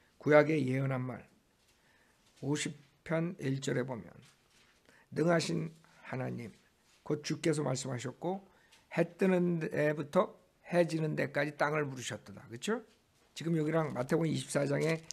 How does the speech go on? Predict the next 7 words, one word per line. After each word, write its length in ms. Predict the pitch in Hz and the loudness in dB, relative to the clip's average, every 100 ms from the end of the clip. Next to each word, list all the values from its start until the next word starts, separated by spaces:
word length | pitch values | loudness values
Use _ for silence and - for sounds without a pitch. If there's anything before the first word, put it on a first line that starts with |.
| - - - - - | -16 -20 -20 -16 0
해, 400 | 170 175 180 - | 4 4 2 -2
에? 340 | 139 151 208 - _ _ _ _ _ _ - - | -4 -4 -4 -8 _ _ _ _ _ _ -20 -12
하늘 400 | - 175 185 185 | -2 2 4 2
이편 400 | 147 139 - 175 | 0 -2 2 0
끝에서 300 | 165 160 165 170 | 2 2 2 0
저편 380 | 131 - 160 | -4 0 0
끝까지 580 | 135 139 156 143 175 202 | 0 -4 -2 0 -2 -4